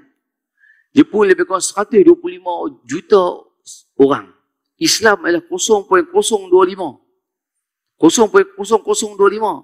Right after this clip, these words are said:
Satu persen tak ada. Tak sampai lagi. Kecil je minoriti. Tapi Islam bersebar di sana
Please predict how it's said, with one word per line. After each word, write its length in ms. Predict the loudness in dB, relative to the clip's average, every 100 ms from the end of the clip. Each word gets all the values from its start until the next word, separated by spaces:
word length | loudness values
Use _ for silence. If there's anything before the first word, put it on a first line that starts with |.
| _
Satu 240 | -4 -2
persen 320 | -2 2 2
tak 80 | 0
ada. 160 | -8 -14 _ _ _ _
Tak 140 | -8
sampai 400 | -6 -2 -2 -2
lagi. 140 | -6 -8 _ _ _ _
Kecil 480 | -14 -4 -4 0 0
je 20 |
minoriti. 440 | 0 -4 -6 -6 -20 -20 _ _ _ _ _ _ _ _ _
Tapi 400 | -2 0 -2 -4
Islam 400 | -8 0 0 0
bersebar 480 | -4 -4 -4 -2 -2
di 80 |
sana 480 | -4 -8 -6 -6 -6